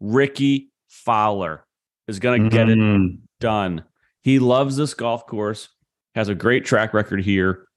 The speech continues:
Speaker 1: And like I've been saying, he's been legitimately playing, like, you look at his stats, like a top fifteen player in the world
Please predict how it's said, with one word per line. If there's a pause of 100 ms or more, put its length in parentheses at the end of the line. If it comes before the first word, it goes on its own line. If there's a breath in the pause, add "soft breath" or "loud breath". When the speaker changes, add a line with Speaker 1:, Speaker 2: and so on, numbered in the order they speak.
(600)
Speaker 1:
And
like
I've
been
saying,
he's
been
legitimately
playing,
like, (460)
you
look
at
his
stats, (400)
like
a
top
fifteen
player
in
the
world